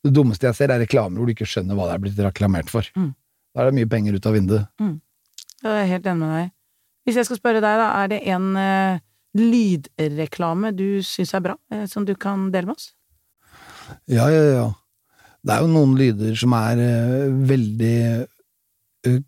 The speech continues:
Speaker 1: kule på en måte, da. Eh, det ene var det jeg nevnte i stad, det der med at den colaen som åpnes,
Speaker 2: Mm.
Speaker 1: det høres
Speaker 2: Mm.
Speaker 1: jo alltid digg ut.
Speaker 2: Mm.
Speaker 1: Det er liksom sånn, den lyden er bare, da har jeg lyst til å drikke, liksom.
Speaker 2: Mm, mm.
Speaker 1: Sånn at det er jo en veldig, veldig fin lyd.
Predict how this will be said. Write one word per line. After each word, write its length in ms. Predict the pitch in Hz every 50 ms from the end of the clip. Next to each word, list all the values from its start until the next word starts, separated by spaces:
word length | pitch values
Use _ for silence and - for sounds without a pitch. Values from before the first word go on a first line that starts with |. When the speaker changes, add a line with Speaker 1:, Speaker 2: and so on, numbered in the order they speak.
| _ -
Speaker 1:
kule 360 | - 156 131 117 101 95 92 -
på 80 | 101
en 80 | 104 107
måte, 200 | 101 104 - 180
da. 80 | 190 165 139 - _ _ _ _ _ _ _ - - - - _ _ _ _ _ -
Eh, 840 | 151 127 127 131 127 127 127 123 123 120 120 120 123 120 120 127 - - _ _ _ _ _ _ _ _ _ _ _ _ _ - -
det 140 | 143 147 135
ene 160 | 123 143 147
var 140 | 135 131 120
det 80 | 123 123
jeg 80 | 123 127
nevnte 200 | 123 113 101 - 101
i 40 | -
stad, 220 | - 117 123 123
det 80 | 120 117
der 140 | 113 113 110
med 180 | 110 113 110 104
at 220 | - 120 117 120
den 240 | 117 117 120 120 110 101
colaen 500 | - - 117 107 101 95 104 113 117 117 104
som 140 | 113 120
åpnes, 580 | 104 117 113 101 - 165 151 147 139 - - -
Speaker 2:
Mm. 20 | -
Speaker 1:
det 120 | 117 113
høres 180 | 117 - 165 151
Speaker 2:
Mm. 20 |
Speaker 1:
jo 80 | - - -
alltid 340 | 110 98 90 - - 113
digg 180 | 98 95 90 98 127
ut. 120 | 127 -
Speaker 2:
Mm. 340 | 208 208 190 170 170 175 196 - _ _ _ _ _ _ _ _ _ _ _ _ - 107
Speaker 1:
Det 60 | 110 117
er 60 | 113
liksom 220 | 113 107 104 107
sånn, 280 | 104 104 101 98 92 85 - _ _ -
den 200 | 104 113 113 110
lyden 320 | 104 98 98 104 120 127 120
er 200 | 101 92 90 92
bare, 220 | 104 104 104 101
da 80 | 98 101
har 100 | 101 113
jeg 160 | 110 117 120
lyst 240 | 101 82 - - _
til 100 | - 117
å 40 | 120
drikke, 360 | 117 113 - - - - 90 92
liksom. 240 | 110 113 123 220
Speaker 2:
Mm, 220 | 233 202 170 185 - -
mm. 220 | 208 190 160 165 196 _ _ _ _ _ _ _ _ _ _ -
Speaker 1:
Sånn 180 | - 120 117 113
at 240 | 98 - 113 110 110
det 100 | 107 110
er 100 | 120 143
jo 100 | 135 107
en 100 | 110 110
veldig, 320 | 107 98 92 90 95 101 101
veldig 220 | 95 92 98 92
fin 220 | - - 101 98 98
lyd. 320 | 104 117 120 127 131 120